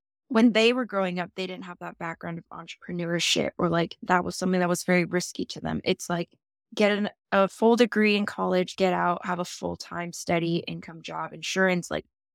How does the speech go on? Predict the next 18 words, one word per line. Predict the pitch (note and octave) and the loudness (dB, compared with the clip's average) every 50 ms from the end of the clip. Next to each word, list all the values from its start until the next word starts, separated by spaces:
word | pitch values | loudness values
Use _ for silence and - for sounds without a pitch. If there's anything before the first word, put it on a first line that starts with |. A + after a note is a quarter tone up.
| _ _ - | _ _ 6
things | A#3+ A#3+ A#3+ A#3+ A#3 G3+ G#3 | 6 6 8 6 4 2 0
like | G3 F#3+ - - | -2 -2 -2 -2
that, | F#3+ F#3 F3 E3 - - _ | 0 0 0 0 -2 -6 _
that | F3+ E3+ - | -12 -8 -2
they | F3+ F3 F3 E3+ | 0 2 2 2
are | E3+ E3 | 0 -4
familiar | - - F3+ F3 E3+ E3 D#3+ E3 E3+ F#3+ G3+ A3+ A#3 | -8 -12 -16 -14 -14 -12 -12 -12 -12 -12 -12 -14 -12
with. | A#3 A#3+ A#3 - | -14 -14 -14 -12
So | - - - F#3 F3 E3+ - - _ _ _ _ _ _ - | -14 -6 -2 0 0 0 -2 -6 _ _ _ _ _ _ 0
entrepreneurship | F#3 F#3 F3 - - - - F3+ F3+ F3 E3+ E3+ E3 - - F#3 - - | 0 0 0 0 -6 -10 -8 -8 -6 -6 -6 -6 -4 -2 -2 -4 -4 -4
was | F3 E3 - | -6 -6 -2
kinda | - E3+ E3 D#3+ D3+ | -2 0 2 4 4
like, | D3+ E3 D#3 D#3+ D#3+ - - - _ _ _ _ _ _ _ _ _ _ _ _ | 4 4 4 2 0 -4 -8 -16 _ _ _ _ _ _ _ _ _ _ _ _
"Don't | - A3 G#3+ G#3+ G3+ | 4 4 4 4 2
do | - A3 G#3 G3 | 2 0 0 2
that. | G#3 G3 F3+ E3 - - | 0 -2 -2 -4 0 0
That's, | F#3+ G3+ - - C4 | -2 -2 0 2 4
like, | A#3+ A3 A3 - - | 4 4 4 2 -4